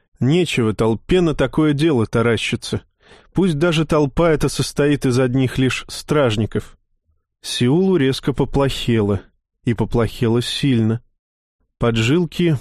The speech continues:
противно задрожали, а слюна во рту мгновенно стала какой-то кисловатой, с металлическим привкусом.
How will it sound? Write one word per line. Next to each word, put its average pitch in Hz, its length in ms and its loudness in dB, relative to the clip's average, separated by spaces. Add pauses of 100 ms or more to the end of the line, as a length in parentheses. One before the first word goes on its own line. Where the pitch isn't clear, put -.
(120)
противно 156 580 0
задрожали, 143 840 0 (360)
а 110 140 -2
слюна 123 340 0
во 123 140 2
рту 139 220 -2
мгновенно 123 680 0
стала 117 360 -2
какой-то 117 480 -2
кисловатой, 131 1000 -2 (320)
с - 140 -14
металлическим 117 720 0
привкусом. - 760 -4